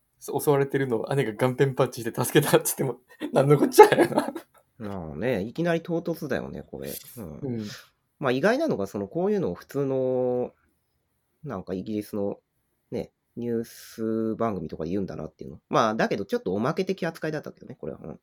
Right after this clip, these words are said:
Speaker 1: うん、うん、うん。まあ、多分、
Speaker 2: で、
Speaker 1: この
Speaker 2: うん。
Speaker 1: 女性がイギリス人なのかな？
Speaker 2: うん。あ、そうだね。
Speaker 1: だからじゃない？
Speaker 2: イギリスからメキシコに来たって。あ、だけどね、あ、そう。
Speaker 1: うん。
Speaker 2: あ、おそらくニュースのげ-、ネタになったのはそれ。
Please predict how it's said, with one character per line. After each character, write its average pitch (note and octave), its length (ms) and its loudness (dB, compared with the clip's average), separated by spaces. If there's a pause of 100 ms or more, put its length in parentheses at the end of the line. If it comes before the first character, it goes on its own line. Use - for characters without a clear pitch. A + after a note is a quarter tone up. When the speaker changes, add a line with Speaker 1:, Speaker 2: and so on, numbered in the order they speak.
Speaker 1:
う F#3 60 -6
ん、 - 0 -
う - 20 -6
ん、 G3+ 580 -4 (100)
う F3+ 40 -10
ん。 F3 180 -12 (120)
ま A3+ 200 -4
あ、 - 40 -8
多 G3 120 -2
分、 G3+ 160 2
Speaker 2:
で、 - 140 -8
Speaker 1:
こ D#3+ 100 -6
の D#3+ 280 -6 (360)
Speaker 2:
う C3+ 80 -6
ん。 - 160 -8 (120)
Speaker 1:
女 D3+ 160 0
性 G3+ 360 0
が G3 260 0 (160)
イ D3 100 -8
ギ E3 100 -10
リ G#3+ 100 -4
ス - 160 -12
人 C#3 140 -8
な - 60 -10
の - 80 -10
か - 80 -12
な？ - 160 -10 (520)
Speaker 2:
う B2 80 -8
ん。 D2+ 160 -10 (680)
あ、 C3+ 180 0
そ C3+ 100 -4
う - 40 -4
だ - 60 -8
ね。 - 140 -18 (180)
Speaker 1:
だ G#3 100 2
か - 120 -2
ら C3+ 60 -2
じ - 60 -6
ゃ D3 40 -2
な D3+ 60 0
い？ D#3 40 0
Speaker 2:
イ E3 40 -2
ギ - 0 -
リ D#3+ 60 -12
ス - 60 -18
か D3 160 -4
ら D3 100 -2
メ C3+ 140 -4
キ - 140 -18
シ - 60 -16
コ C3 100 -4
に A#2+ 80 -6
来 - 60 -20
た G#2 80 -6
っ - 40 -8
て。 - 140 -20
あ、 A#2 240 0
だ C#3 220 0
け B2+ 80 0
ど E2+ 60 -6
ね、 D2+ 300 -8
あ、 G#2 160 2
そ C#2+ 140 -8
う。 - 120 -14 (480)
Speaker 1:
う A2+ 60 -12
ん。 G#2 100 -8
Speaker 2:
あ、 - 40 -6
お B2 80 -2
そ F#3+ 100 -6
ら C#3 80 -4
く - 100 -8
ニ E3 100 2
ュ G3+ 40 4
ー G#3 40 0
ス D3+ 180 -2
の B2+ 140 0
げ-、 G#2+ 160 -4
ネ A#2 120 0
タ C#3 120 -2
に D3+ 40 -2
な F3+ 60 -6
っ - 20 -10
た - 80 -4
の D2+ 60 -4
は D#2 60 -8
そ - 100 -14
れ。 A1 100 -12